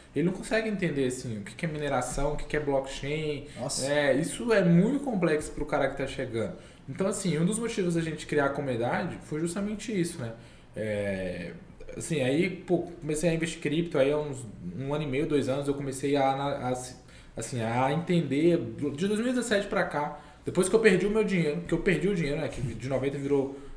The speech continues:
Speaker 1: ah, de, perdi noventa por cento do dinheiro, aí eu comecei a querer entender o que que era, né, por que que eu tinha perdido meu dinheiro, não fazia muito sentido. E aí eu comecei a estudar, comecei a entender, e aí eu fui entender que uma moeda valer zero zero zero zero um centavo, não quer dizer que ela pode valorizar mais, só quer dizer que imprimiram mais, né? É igual a inflação.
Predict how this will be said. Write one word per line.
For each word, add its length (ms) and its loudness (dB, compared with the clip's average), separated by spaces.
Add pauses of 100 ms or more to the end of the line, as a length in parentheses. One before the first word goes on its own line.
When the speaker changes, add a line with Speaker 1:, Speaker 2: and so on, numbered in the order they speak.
Speaker 1:
ah, 160 -4
de, 140 -8 (140)
perdi 240 -2
noventa 280 2
por 60 -4
cento 120 2
do 60 4
dinheiro, 220 0
aí 60 4
eu 60 2
comecei 200 2
a 20 2
querer 120 4
entender 340 2
o 60 4
que 120 -4
que 120 -4
era, 180 4
né, 100 0
por 100 -6
que 60 -6
que 40 -2
eu 40 0
tinha 120 -4
perdido 240 -4
meu 100 -4
dinheiro, 200 -4
não 60 -8
fazia 180 -6
muito 220 0
sentido. 340 -8 (460)
E 80 4
aí 60 10
eu 60 8
comecei 300 2
a 40 2
estudar, 420 2
comecei 320 -4
a 20 -6
entender, 400 0
e 140 2
aí 100 2
eu 60 -2
fui 160 -8
entender 260 -4
que 320 -4
uma 100 -2
moeda 300 2
valer 240 2
zero 420 2
zero 280 0
zero 240 2
zero 220 0
um 40 -8
centavo, 640 -2 (220)
não 80 -8
quer 140 0
dizer 140 0
que 60 0
ela 120 2
pode 240 0
valorizar 400 -2
mais, 180 -6
só 60 -8
quer 100 -4
dizer 140 -2
que 100 -2
imprimiram 460 2
mais, 320 2
né? 160 -6 (240)
É 80 2
igual 160 4
a 20 2
inflação. 680 -2